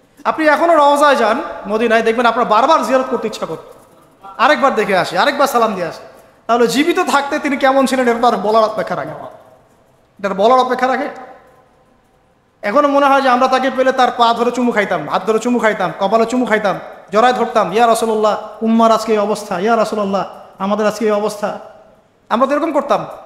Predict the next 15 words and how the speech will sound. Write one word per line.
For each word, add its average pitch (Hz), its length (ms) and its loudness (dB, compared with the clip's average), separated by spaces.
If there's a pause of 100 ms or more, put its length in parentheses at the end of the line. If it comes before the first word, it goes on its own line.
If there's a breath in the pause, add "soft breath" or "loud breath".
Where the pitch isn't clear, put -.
(400)
পাগল 302 280 4
হয়ে 277 80 4
যেতাম। 185 260 -2 (640)
তখন 233 200 4
এখন 240 260 2
চিন্তা 320 260 0
করেন, 254 260 0
আমরা 233 300 0
যারা 254 240 2
দিন 247 300 2
নিয়ে 262 200 4
এভাবে 247 380 4
চলছি, 254 340 -2
চলাফেরা 220 380 0
করছি, 220 380 -2